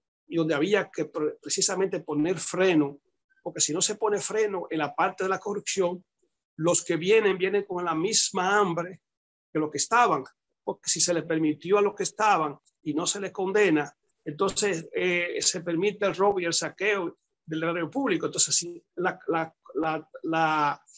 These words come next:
el gran paso que ha dado este gobierno ha sido precisamente independizar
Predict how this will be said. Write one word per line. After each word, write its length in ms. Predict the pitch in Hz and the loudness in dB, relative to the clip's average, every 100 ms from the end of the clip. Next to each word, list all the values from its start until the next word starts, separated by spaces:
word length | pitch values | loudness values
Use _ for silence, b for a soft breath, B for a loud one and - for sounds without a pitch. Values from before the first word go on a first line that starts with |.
| B | B
el 140 | 165 | -2
gran 360 | 165 185 262 - | 2 2 2 2
paso 380 | 208 214 - 165 | 4 4 4 -2
que 100 | 160 | -2
ha 40 | |
dado 180 | 180 190 | -2 -2
este 200 | 170 160 | -6 -8
gobierno 600 | 165 160 151 143 - - _ _ | -8 -6 -6 -8 -14 -20 _ _
ha 60 | 160 | -4
sido 260 | - 185 185 | -2 -2 -4
precisamente 800 | 180 190 202 185 165 160 165 - _ _ | -4 -4 -2 -2 -2 -4 -10 -12 _ _
independizar 1000 | 190 202 190 190 180 170 165 - 214 190 | -10 -4 -2 -2 -4 -4 -2 2 4 2